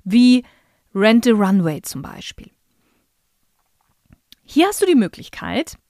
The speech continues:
Designerkleidung und Designeraccessoires für besondere Anlässe zu mieten, statt zu kaufen.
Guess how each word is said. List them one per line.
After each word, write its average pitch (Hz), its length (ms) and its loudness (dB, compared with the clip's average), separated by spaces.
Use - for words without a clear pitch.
Designerkleidung 226 880 -6
und 196 320 -6
Designeraccessoires - 1080 -10
für 302 160 -4
besondere 285 640 -4
Anlässe 233 640 -4
zu - 180 -8
mieten, 208 380 -8
statt - 320 -8
zu - 140 -14
kaufen. - 480 -12